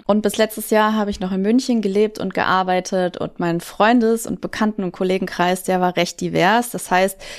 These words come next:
ich hatte Menschen in meiner Umgebung, die sowohl sich dem Team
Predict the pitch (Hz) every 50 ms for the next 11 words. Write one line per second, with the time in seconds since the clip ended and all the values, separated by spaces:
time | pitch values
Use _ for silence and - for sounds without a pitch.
0 | - - - - 208 202 208 196 190 190 185 196 240 254 - 226 208 202 202 202
1 | 196 196 196 196 190 190 190 185 - 190 190 185 196 196 196 196 180 180 185 180
2 | 180 175 170 180 175 190 190 196 190 190 175 165 180 - - - 165 165 170 170
3 | 175 - - - - - - - - - - - - - - 214 208 202 190 185